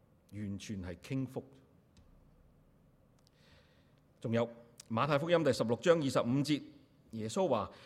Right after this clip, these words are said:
「凡是想救自己生命嘅，必喪掉生命；但為我犧牲生命的，必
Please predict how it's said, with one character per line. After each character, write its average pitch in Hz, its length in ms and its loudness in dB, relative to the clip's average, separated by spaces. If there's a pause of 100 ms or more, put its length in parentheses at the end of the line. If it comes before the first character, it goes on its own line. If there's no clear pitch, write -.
(240)
「凡 147 340 2
是 156 240 -4
想 190 340 4
救 147 280 2
自 117 260 -4
己 110 220 -4
生 165 160 -4
命 101 320 -2
嘅， 85 100 -8 (840)
必 165 180 -4 (160)
喪 95 500 -6
掉 85 200 -12
生 95 200 -10
命； 85 140 -12 (920)
但 127 480 2
為 120 260 4
我 113 280 0 (180)
犧 170 220 -2
牲 151 220 0
生 139 240 -2
命 95 180 -2
的， 117 100 -2 (520)
必 202 200 0